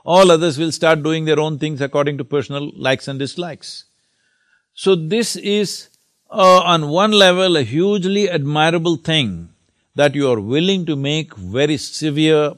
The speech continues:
personal sacrifices for being a ideal administrator or to be seen as an ideal king by everybody, because you want to be an inspiration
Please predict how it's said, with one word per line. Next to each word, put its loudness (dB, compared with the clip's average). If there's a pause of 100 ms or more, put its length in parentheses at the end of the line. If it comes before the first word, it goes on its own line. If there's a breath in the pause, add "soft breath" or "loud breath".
personal -8
sacrifices -4 (400)
for 4 (1400)
being 2
a 2 (260)
ideal 6
administrator 0
or 2
to -8
be -4
seen -2
as -2
an -4
ideal 0
king -4
by 4
everybody, -2 (260)
because -2
you -2
want -4
to -6
be -6
an -6
inspiration -4